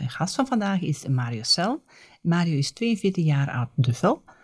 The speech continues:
en heeft een boek geschreven over, eh, zijn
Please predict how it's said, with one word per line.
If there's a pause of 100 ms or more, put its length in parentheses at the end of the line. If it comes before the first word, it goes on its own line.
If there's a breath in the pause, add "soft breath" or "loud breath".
(200 loud breath)
en
heeft
een
boek
geschreven
over,
eh,
zijn